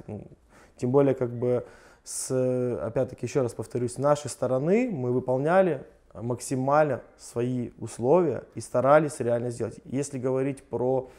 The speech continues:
даже отношение человеческое, которое было у меня, то есть был, был, была, был ещё став, там, менеджеры, сео, да, которые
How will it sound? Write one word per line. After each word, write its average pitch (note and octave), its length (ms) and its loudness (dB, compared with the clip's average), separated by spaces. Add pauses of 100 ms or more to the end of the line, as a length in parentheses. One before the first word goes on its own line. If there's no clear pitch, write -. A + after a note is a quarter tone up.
(420)
даже C3 400 4
отношение C3+ 640 -2
человеческое, C3 640 -2
которое B2+ 600 0
было A#2+ 280 -2
у C3+ 160 -4
меня, C#3 380 0
то - 80 -8
есть A2+ 120 -14
был, B2+ 220 -4
был, A#2+ 240 -2
была, A#2+ 600 -2
был A#2+ 300 -4
ещё A2+ 200 -8
став, A3+ 400 2
там, A#2 140 -8
менеджеры, B2 640 -2
сео, D3 440 0
да, B2+ 140 0
которые A#2 440 -4